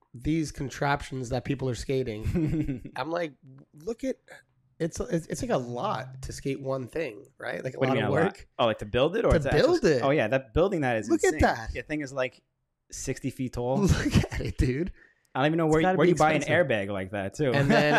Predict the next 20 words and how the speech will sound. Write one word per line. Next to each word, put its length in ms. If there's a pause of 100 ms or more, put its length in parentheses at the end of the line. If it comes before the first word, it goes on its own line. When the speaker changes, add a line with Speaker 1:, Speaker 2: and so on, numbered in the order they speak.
Speaker 2:
<laughs> 80
Speaker 1:
apparently 460
these 160
airbags 480
are 40
just 180
on 100
the 60
market 380
somewhere. 640
Speaker 2:
Yeah, 120
does 140
Target 300
have 160
this? 180
Does, 140
like, 200
Walmart 380
have 180
'em? 180